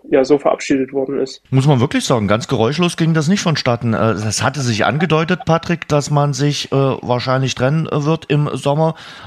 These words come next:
Speaker 2: Also, dass die Wege auseinandergehen, Dynamo und, äh, Tim Knipping. Aber es ging eben nicht, äh, geräuschlos vonstatten.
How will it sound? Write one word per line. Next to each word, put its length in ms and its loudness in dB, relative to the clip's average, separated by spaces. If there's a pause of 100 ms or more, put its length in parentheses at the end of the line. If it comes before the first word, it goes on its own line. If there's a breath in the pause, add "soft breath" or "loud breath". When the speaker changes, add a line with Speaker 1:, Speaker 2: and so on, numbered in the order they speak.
Speaker 2:
Also, 160 0
dass 180 0
die 160 0
Wege 220 4
auseinandergehen, 840 2 (160)
Dynamo 400 2
und, 340 0
äh, 100 2
Tim 200 0
Knipping. 420 0 (520 loud breath)
Aber 160 4
es 100 0
ging 160 4
eben 260 6
nicht, 380 2
äh, 220 4
geräuschlos 520 2
vonstatten. 600 0